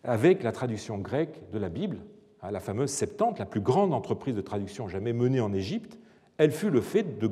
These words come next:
juifs hellénisés d'Alexandrie qui ne comprenaient plus l'hébreu.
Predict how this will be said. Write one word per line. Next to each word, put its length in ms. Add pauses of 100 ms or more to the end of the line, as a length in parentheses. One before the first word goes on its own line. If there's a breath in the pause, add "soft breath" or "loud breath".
(140)
juifs 600 (380 loud breath)
hellénisés 600
d'Alexandrie 640 (420)
qui 180
ne 100
comprenaient 440
plus 160
l'hébreu. 320